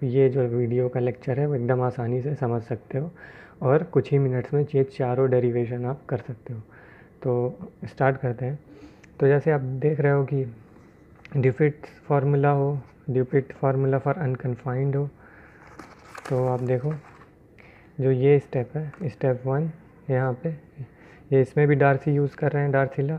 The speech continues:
इसमें भी यूज़ कर रहे हैं, फिर Q के form में ला रहे हैं इसको भी, ठीक है, फिर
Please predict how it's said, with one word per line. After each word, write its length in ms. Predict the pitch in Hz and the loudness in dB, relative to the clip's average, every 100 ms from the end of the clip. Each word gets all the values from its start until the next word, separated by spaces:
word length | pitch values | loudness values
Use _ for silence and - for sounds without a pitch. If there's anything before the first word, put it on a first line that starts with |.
| 202 | -6
इसमें 260 | 117 131 131 | -6 -4 -2
भी 100 | 127 | 0
यूज़ 180 | 127 - | -2 -2
कर 180 | 131 | -4
रहे 140 | 123 127 | -2 -4
हैं, 100 | 123 - - - - | -8 -14 -20 -20 -2
फिर 140 | 143 131 | 0 2
Q 160 | 151 139 | 2 4
के 120 | 147 | 2
form 240 | 131 139 139 | 0 0 0
में 120 | 139 | 2
ला 180 | 135 135 | 2 2
रहे 120 | 135 | 0
हैं 80 | 139 | -4
इसको 280 | - 147 143 | -4 -2 0
भी, 160 | 147 147 - - - - - - - | -2 -6 -10 -20 -20 -20 -20 -20 -8
ठीक 140 | - 139 | -4 -2
है, 120 | 151 113 - - - - - - - | -2 -4 -12 -20 -20 -20 -20 -20 -2
फिर 160 | 156 | -2